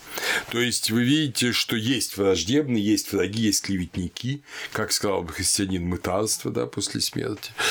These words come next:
Но это все, э, сам Осирис отстраняет.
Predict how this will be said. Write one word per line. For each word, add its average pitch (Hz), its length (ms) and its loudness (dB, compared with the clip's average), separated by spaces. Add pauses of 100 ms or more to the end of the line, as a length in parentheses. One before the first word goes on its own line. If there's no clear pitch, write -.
(220)
Но 131 300 4
это 156 320 2
все, 123 600 2 (680)
э, 107 240 0 (120)
сам 113 320 0
Осирис 110 560 2
отстраняет. 82 800 -2